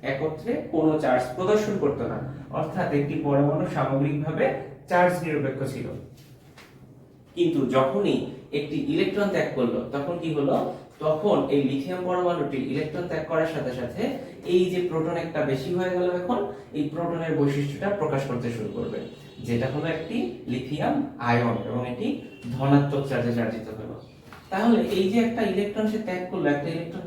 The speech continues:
কমে গেল, এই ইলেকট্রনটা কোথায় যাবে? ইলেকট্রন কি এমনি এমনি ত্যাগ করা যায়?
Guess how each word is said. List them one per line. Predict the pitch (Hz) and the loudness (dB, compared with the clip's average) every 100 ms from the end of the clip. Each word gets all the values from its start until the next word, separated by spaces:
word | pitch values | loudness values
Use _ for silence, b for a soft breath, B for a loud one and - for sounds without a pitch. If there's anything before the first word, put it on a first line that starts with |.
| - | 0
কমে | 208 214 139 | 4 4 4
গেল, | 123 - B B | 4 2 B B
এই | - - | -4 0
ইলেকট্রনটা | 156 - 190 190 | 0 0 -4 -4
কোথায় | 185 190 185 180 135 | -4 -6 -6 -2 -2
যাবে? | 110 - - - | -2 -4 -8 -8
ইলেকট্রন | 139 143 - 151 | -4 -2 -4 -6
কি | 160 | -4
এমনি | 143 143 | -2 0
এমনি | 147 160 | 0 -4
ত্যাগ | 160 160 | -4 -6
করা | 175 180 | -6 -2
যায়? | 214 175 | 0 0